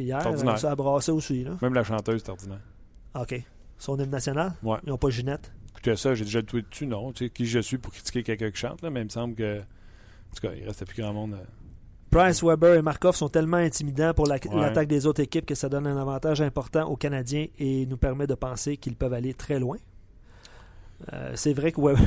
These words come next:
Speaker 1: <laughs> Weber s'est fâché. Hein ? Il était
Speaker 2: Deuxième
Speaker 1: fâché ?
Speaker 2: match. Deuxième match.
Speaker 1: Vendredi.
Speaker 2: Ouais.
Speaker 1: T'es fâché, hein ?
Speaker 2: T'as choqué. T'as J T Miller. Ça en est donné à cœur
Speaker 1: Je
Speaker 2: joueur.
Speaker 1: pense qu'il l'a regretté. J T Miller.
Speaker 2: Ouais, coupe de puck d'en face.
Speaker 1: <laughs> C'est ça.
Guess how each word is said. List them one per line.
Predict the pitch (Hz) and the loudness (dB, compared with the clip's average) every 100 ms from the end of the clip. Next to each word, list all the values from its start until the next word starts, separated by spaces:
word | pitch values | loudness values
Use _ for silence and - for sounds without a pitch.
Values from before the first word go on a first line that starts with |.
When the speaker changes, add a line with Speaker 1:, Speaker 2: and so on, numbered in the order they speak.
| - - | 4 -6
Speaker 1:
<laughs> | - - 135 | -18 -12 -2
Weber | 143 156 170 | 4 6 6
s'est | - | 2
fâché. | - 131 113 - 214 - - - - - - | -2 -4 -2 -4 -6 -10 -20 -20 -20 -20 -14
Hein ? | - 190 - - | -12 -12 -14 -18
Il | - | -10
était | 123 | -2
Speaker 2:
Deuxième | 117 147 131 | 2 4 6
Speaker 1:
fâché ? | 123 | 4
Speaker 2:
match. | 269 - - - - | 2 -6 -18 -20 -8
Deuxième | 127 127 123 | -2 0 0
match. | 135 190 165 | -2 -8 -12
Speaker 1:
Vendredi. | 196 135 131 117 143 - 120 | -6 -4 -2 -4 -6 -10 -14
Speaker 2:
Ouais. | 101 - - | -16 -16 -14
Speaker 1:
T'es | |
fâché, | 139 123 - 233 | -8 -8 -6 -8
hein ? | 196 - - - - - - - | -10 -12 -20 -20 -20 -20 -20 -12
Speaker 2:
T'as | 113 | -8
choqué. | 104 117 117 104 - - - | -4 -4 -6 -10 -14 -20 -8
T'as | 113 | -6
J | 110 110 | -2 -2
T | 117 | 0
Miller. | 110 107 - - - - | -2 -2 -8 -20 -20 -14
Ça | 110 | -8
en | |
est | 110 | -6
donné | 107 107 | -4 -4
à | 107 | -4
cœur | 107 | -6
Speaker 1:
Je | 104 | -4
Speaker 2:
joueur. | 120 | -4
Speaker 1:
pense | 135 | -4
qu'il | - 127 120 117 110 113 | -4 -4 -2 -4 -6 -6
l'a | 123 | -6
regretté. | 123 120 113 170 - - - | -6 -6 -4 -6 -8 -20 -18
J | 143 131 | -12 -6
T | |
Miller. | 143 143 175 - | -2 0 2 0
Speaker 2:
Ouais, | 117 107 101 | -2 -6 -6
coupe | - 120 | -6 0
de | 117 | 2
puck | 120 113 | 0 -2
d'en | 104 | -4
face. | 104 - - | -6 -12 -8
Speaker 1:
<laughs> | - | -2
C'est | 175 | 0
ça. | 151 | 0